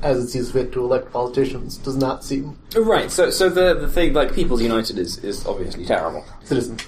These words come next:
Speaker 2: Citizens. But
Speaker 1: People United.
Speaker 2: <laughs> People, sorry, I'm just thinking about my glorious
Speaker 1: I hate when
Speaker 2: communist
Speaker 1: people get
Speaker 2: revolution.
Speaker 1: together.
Speaker 2: Um, but, but the idea of a company having a religion, like, that doesn't make sense.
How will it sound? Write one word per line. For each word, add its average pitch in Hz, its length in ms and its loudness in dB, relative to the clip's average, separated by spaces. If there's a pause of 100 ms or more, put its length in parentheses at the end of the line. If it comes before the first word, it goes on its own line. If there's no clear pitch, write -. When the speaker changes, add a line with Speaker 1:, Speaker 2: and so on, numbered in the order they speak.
(260)
Speaker 2:
Citizens. - 480 -4 (160)
But - 500 0 (160)
Speaker 1:
People 120 220 2
United. 113 480 -2
Speaker 2:
<laughs> - 500 2
People, 170 340 2
sorry, 131 340 4
I'm 120 120 -2
just 123 120 0
thinking 131 180 0
about 110 140 0
my 117 120 -4 (200)
glorious 147 320 4
Speaker 1:
I - 20 2
hate 180 120 2
when 170 140 4
Speaker 2:
communist 151 220 4
Speaker 1:
people - 20 6
get 156 160 4
Speaker 2:
revolution. 156 300 4
Speaker 1:
together. - 600 0
Speaker 2:
Um, 131 360 4 (120)
but, 120 580 0 (100)
but 143 180 2
the 151 140 4
idea 175 440 4
of 127 360 -2
a 147 140 4
company 127 600 0
having 113 380 0
a 101 40 -4
religion, 113 500 0
like, 101 160 -6
that 180 440 0
doesn't 131 520 -2
make 110 340 -4
sense. - 720 -10